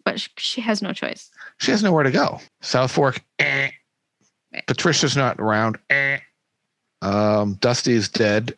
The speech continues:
Speaker 2: eh. Um,
Speaker 1: Yep.
Speaker 2: there's no, there's nowhere
Speaker 1: So
Speaker 2: to go.
Speaker 1: So she's just like, "All right." And so then he leaves with her just sitting in the apartment.
Speaker 2: And she has more emoting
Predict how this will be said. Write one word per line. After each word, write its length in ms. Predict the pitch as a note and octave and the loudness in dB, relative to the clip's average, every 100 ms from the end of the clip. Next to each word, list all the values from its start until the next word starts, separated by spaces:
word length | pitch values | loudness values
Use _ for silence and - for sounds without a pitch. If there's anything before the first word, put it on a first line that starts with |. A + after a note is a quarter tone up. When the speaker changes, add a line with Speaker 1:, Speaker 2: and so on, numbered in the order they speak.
| - | -4
Speaker 2:
eh. 300 | D3 C#3 C3 - _ _ _ _ | -2 -2 -6 -10 _ _ _ _
Um, 640 | - G2 G2 G2 G2 G2+ G2+ - _ _ - - - - - - - - - - | -4 0 0 0 0 -2 -6 -12 _ _ -10 -10 -12 -10 -8 -10 -12 -16 -18 -10
Speaker 1:
Yep. 100 | G3 - | -8 -6
Speaker 2:
there's 180 | - | -6
no, 120 | A#2+ - | -4 -4
there's 480 | - - - - - | -6 -8 -8 -8 -2
nowhere 220 | B2+ C3+ | 0 2
Speaker 1:
So 40 | D3+ | 2
Speaker 2:
to 40 | |
go. 240 | C3+ A3+ - - - - _ _ _ | 2 0 -2 -10 -20 -20 _ _ _
Speaker 1:
So 200 | B3 B3 | -2 -2
she's 280 | - C4 A#3+ | 0 0 0
just 180 | A#3+ A#3+ | 0 0
like, 160 | A#3 - | -2 0
"All 100 | A#3 | 0
right." 360 | G#3 G3 F#3+ - | 0 -2 -4 -8
And 100 | G3 | -10
so 120 | F#3+ | -8
then 140 | F#3+ | -8
he 160 | G#3+ G#3 | -8 -8
leaves 500 | G#3+ A3 G#3+ G#3+ - G#3+ | -6 -6 -6 -10 -18 -16
with 140 | G#3 | -12
her 140 | G#3 | -8
just 200 | G3+ G3+ | -6 -8
sitting 240 | - G3+ G3 | -8 -6 -6
in 60 | F#3+ | -6
the 80 | F#3 | -12
apartment. 560 | - F3+ - E3+ F#3 _ _ _ _ _ _ _ _ _ _ | -8 -8 -6 -8 -12 _ _ _ _ _ _ _ _ _ _
Speaker 2:
And 140 | B2 A#2+ | -2 0
she 180 | D3 B2 | 2 2
has 360 | B2+ A#2+ - | 4 2 0
more 460 | C3+ C3 A#2+ A#2 D2+ - _ | 2 4 4 2 -2 -14 _
emoting 560 | C3 C3 B2+ A#2 G#2 | 0 2 4 2 0